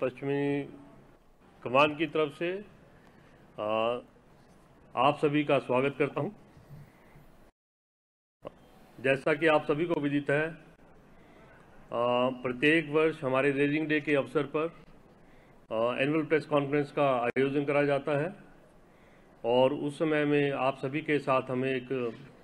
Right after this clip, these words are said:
interaction करने का मौका। उसी, ए, मौके पर मैं आप सबका यहाँ पर स्वागत और अभिनंदन करता हूँ। जैसा कि आप जानते हैं,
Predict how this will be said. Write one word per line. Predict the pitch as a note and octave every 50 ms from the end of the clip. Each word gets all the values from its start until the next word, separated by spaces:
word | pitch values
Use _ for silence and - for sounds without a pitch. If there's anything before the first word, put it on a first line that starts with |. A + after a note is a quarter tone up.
| - - - - - -
interaction | - B2+ B2+ B2 C3 - B2 - - D3 C#3+
करने | C3+ C#3+ C3 C#3+ C#3+
का | C3+ C#3 B2+
मौका। | A#2 A#2+ B2 B2 - _ _ _ _ _ _ _ _ _ _ _ _ _ _ _ _ _ - C3+ - - - - - - - - - - - - - - - - - - - - - - _ _ _ _ _ _ _ _ _ _ _ _ _ _ _ _ _ _ _ -
उसी, | - C#3 F3+ F#3 F3+ E3+ D#3+ D#3 D3+ -
ए, | C#3 C3+ C3+ C3+ C3 B2+ B2+
मौके | B2 C3 C#3 C3 D3 D#3 D3+
पर | - D#3+ D#3 D#3+ D#3+ - - - - - - - - _ - - - - -
मैं | B2 B2+
आप | B2+ C3+ C3 -
सबका | D#3 D3 C#3+ C#3+ D#3+ C#3+
यहाँ | C#3 C3+ C3
पर | B2 B2 C3+ A#2+
स्वागत | B2 C3 B2 B2+ B2+ B2+ C3 B2+
और | C3+ B2+
अभिनंदन | A#2+ A2 A2+ A2+ A#2+ A#2+ B2 C3 C3+
करता | C3+ D3 C3+ B2+ B2 - D3
हूँ। | C#3+ C#3+ D#3+ F#3+ G#3 - - - - - - - - - - - - - - - - - - - - -
जैसा | - B2 B2+ B2+ C#3 D3 D3
कि | C#3+ D#3+ D3+
आप | C#3+ C3+ B2+
जानते | B2+ C#3 C3 C#3 C#3+ C#3+ D3+ E3
हैं, | D#3+ D#3+ E3 E3+ F3+